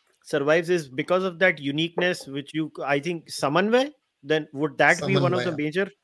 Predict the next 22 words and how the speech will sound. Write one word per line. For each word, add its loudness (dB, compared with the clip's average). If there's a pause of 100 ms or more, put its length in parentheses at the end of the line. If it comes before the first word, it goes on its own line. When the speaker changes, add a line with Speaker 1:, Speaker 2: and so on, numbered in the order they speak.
(640)
Speaker 1:
Yeah, -2 (100)
Speaker 2:
Samanvaya, 2
Speaker 1:
right? -10
Speaker 2:
yes, -14
yes. -16 (680)
Samanvaya 0
is 2
a 0
process. -4 (720)
Now, 2 (680)
the 4
Western 0
philosophy 4
has 4
this -4
process 0
called 0
dialectics. -6 (840)
Speaker 1:
Yes. -10
Speaker 2:
Dialectics 4
is -2
a 0